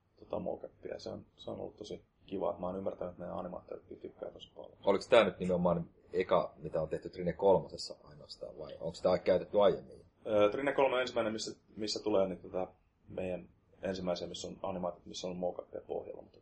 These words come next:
Speaker 1: ne on totta kai sit käsin, käsin viimeistelty, että se on semmonen yhdistelmätekniikka.
Speaker 2: Onks teillä ollut täällä oikeita näyttelijöitä vai ootteko te vaan itse perjantai-iltana täällä sitten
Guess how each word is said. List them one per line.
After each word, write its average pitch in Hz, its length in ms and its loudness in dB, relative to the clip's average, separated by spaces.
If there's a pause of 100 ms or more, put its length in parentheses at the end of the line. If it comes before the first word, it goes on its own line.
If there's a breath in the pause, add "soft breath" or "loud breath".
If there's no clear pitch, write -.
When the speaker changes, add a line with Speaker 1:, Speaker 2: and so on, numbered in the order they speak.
(140)
Speaker 1:
ne 92 60 -4
on 92 80 -4
totta 101 180 -2
kai 104 140 4
sit - 100 -14
käsin, 98 320 4
käsin 98 280 -4
viimeistelty, - 640 -8
että - 200 -20 (360)
se - 60 -18
on 87 80 -18
semmonen 90 420 -16
yhdistelmätekniikka. - 1000 -12 (320)
Speaker 2:
Onks - 160 -10
teillä 87 220 4
ollut 82 180 0
täällä 87 240 4 (200)
oikeita 95 400 6
näyttelijöitä 76 720 -2
vai 73 200 -4 (260)
ootteko - 220 -14
te 78 140 -8
vaan 78 120 -4 (300)
itse - 240 -4
perjantai-iltana 80 840 2
täällä 73 200 -6
sitten - 180 -4